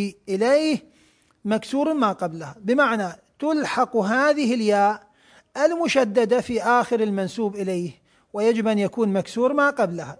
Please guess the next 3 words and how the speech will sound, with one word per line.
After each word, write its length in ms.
اثنين، 480
التغيير 720
المعنوي، 640